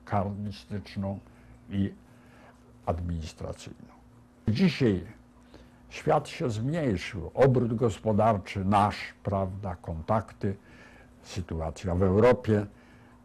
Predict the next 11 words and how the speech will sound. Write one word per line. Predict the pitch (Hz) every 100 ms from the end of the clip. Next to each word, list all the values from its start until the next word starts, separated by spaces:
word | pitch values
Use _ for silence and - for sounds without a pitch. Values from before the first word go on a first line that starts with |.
| -
Z-, | - - -
za | 107 113
tym | - 127
obrotem | 117 110 127 151 127 127
idzie | 131
również | 131 135 127 110 -
obrót | 135 135 139 -
prawny. | 107 90 69 - - - - - _ - _ - - -
I | 123
szkoła | - - 139 156 156
zabezpiecza | 131 139 143 - - 82 -